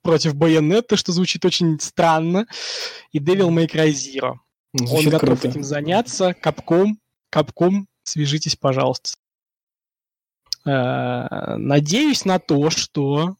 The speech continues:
Speaker 1: э, Capcom не проигнорирует Камию, хотя я не очень хорошо отношусь к играм Platinum Games.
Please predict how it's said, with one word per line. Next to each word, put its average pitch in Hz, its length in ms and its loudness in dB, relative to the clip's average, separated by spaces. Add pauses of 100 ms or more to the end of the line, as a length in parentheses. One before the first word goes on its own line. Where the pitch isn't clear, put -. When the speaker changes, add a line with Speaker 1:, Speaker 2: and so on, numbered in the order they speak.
(240)
Speaker 1:
э, 143 480 -6
Capcom 262 640 0 (340)
не 202 160 0
проигнорирует 214 880 0
Камию, 226 480 0
хотя - 380 -2 (100)
я 147 60 0
не 151 160 -2
очень 170 240 0
хорошо 151 380 -2
отношусь 147 420 -4
к - 380 -20
играм 156 180 0
Platinum 220 360 2
Games. 427 460 2